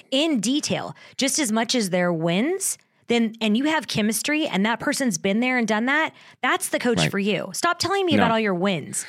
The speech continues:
Speaker 1: I wanna hear about your
Speaker 2: Right. And,
Speaker 1: losses.
Speaker 2: and, and then that's the other piece too. Whenever, and the coaching thing is interesting too, because I, I mean, I, we saw it in the pandemic,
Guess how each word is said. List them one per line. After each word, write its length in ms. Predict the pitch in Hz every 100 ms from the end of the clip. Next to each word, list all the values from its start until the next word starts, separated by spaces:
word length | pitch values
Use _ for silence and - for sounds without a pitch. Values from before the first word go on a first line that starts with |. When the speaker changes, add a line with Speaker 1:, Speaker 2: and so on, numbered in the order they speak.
| -
Speaker 1:
I 80 | 233
wanna 180 | 262 302
hear 140 | 269
about 220 | 220 202
your 80 | -
Speaker 2:
Right. 60 | 98
And, 100 | 135
Speaker 1:
losses. 60 | 143
Speaker 2:
and, 160 | 143 -
and 180 | 143
then 180 | 147 151
that's 180 | 156 160
the 60 | 165
other 100 | 143
piece 240 | 135 127
too. 140 | 131
Whenever, 400 | 104 113 135 131 -
and 280 | 120 117 120
the 40 |
coaching 360 | - 156 151 139
thing 140 | 120
is 80 | 98
interesting 440 | 104 113 - 98
too, 220 | 85 104 90
because 300 | 90 95 98
I, 120 | 82
I 40 |
mean, 260 | 98 92 87
I, 100 | 82 - _ _
we 120 | 117
saw 200 | 113 135
it 40 | 120
in 60 |
the 80 | 120
pandemic, 580 | 120 120 98 90 95